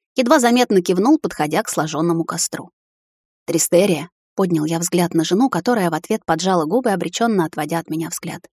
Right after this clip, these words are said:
"Я не мог поступить иначе", имея в виду свое поведение в темнице, произнес ей. Если бы Клода заметил слабость,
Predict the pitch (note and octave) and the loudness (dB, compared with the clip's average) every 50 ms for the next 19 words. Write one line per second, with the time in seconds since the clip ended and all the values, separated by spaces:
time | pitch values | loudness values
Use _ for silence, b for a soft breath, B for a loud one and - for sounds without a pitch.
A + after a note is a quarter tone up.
0 | _ _ _ _ _ _ _ _ _ _ - F3 D#3+ D#3+ E3+ E3+ F#3 F#3+ F#3 E3 | _ _ _ _ _ _ _ _ _ _ -2 2 4 6 6 6 6 6 6 4
1 | D3+ - - - D3 - - D3+ - - D#3 D#3+ F3 - F3+ D3 C#3 - - - | 2 0 -6 -8 -8 -6 -6 -8 -8 -6 -6 -4 -2 -2 -2 -2 -2 -4 -8 -10
2 | - - - _ _ _ _ _ - A3 B3 C4 B3+ A#3 G#3 G3 F#3 F3+ G3+ G3+ | -12 -12 -14 _ _ _ _ _ -2 0 2 4 4 4 2 2 2 0 2 2
3 | C4+ D4 - - - F3 G#3 G3+ F3+ E3+ D#3+ E3+ F3+ G3+ F#3+ F3+ E3+ D#3 D3+ - | 2 2 2 2 0 0 2 2 0 0 0 2 2 2 4 4 2 2 0 -2
4 | - D#3+ D#3 D#3+ F3+ G#3 - - - - E3+ D3 C#3 - - C#3+ D#3 D#3 - - | -2 0 2 2 2 0 -2 -6 -6 -6 -6 -6 -6 -6 -6 -6 -6 -6 -6 -6
5 | A#2+ - - - _ _ _ _ _ _ _ _ _ _ _ - D4 D4+ - B3 | -10 -14 -18 -20 _ _ _ _ _ _ _ _ _ _ _ 0 0 2 2 2
6 | G#3 G#3 G#3 - C4 C#4 A#3 F#3+ E3+ F3 F#3+ G#3+ A#3 - - E3 D#3+ - - A3+ | 2 2 2 2 2 2 4 2 2 2 2 2 2 2 0 0 0 0 0 0
7 | C4+ B3 F3 C#3 - - _ | 0 0 0 -4 -8 -10 _